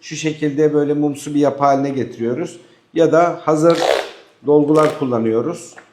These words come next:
Burada da şurada hazır dolgular var.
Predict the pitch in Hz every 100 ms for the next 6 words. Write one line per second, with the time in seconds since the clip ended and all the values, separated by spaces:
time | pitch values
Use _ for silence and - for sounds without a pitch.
0 | _ _ _ _ 123 139 135 120 131 170
1 | - - _ _ _ - - - - -
2 | - - _ _ - 117 110 123 127 127
3 | 110 120 107 117 110 98 104 127 - -